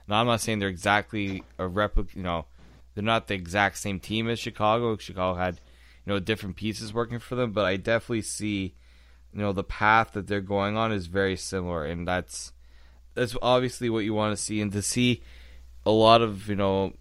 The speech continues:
teams realize that, you know, Toronto fans should be, should be happy with the quick turn, quicker turnaround than some other people expected.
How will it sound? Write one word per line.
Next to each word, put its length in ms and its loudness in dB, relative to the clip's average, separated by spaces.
teams 640 -4
realize 600 2
that, 380 2
you 80 -6
know, 260 0
Toronto 400 0
fans 240 0
should 260 -4
be, 380 2
should 200 -4
be 80 2
happy 360 6
with 200 2
the 80 -2
quick 280 0
turn, 360 0
quicker 340 4
turnaround 480 2
than 200 4
some 160 0
other 200 2
people 300 -2
expected. 680 0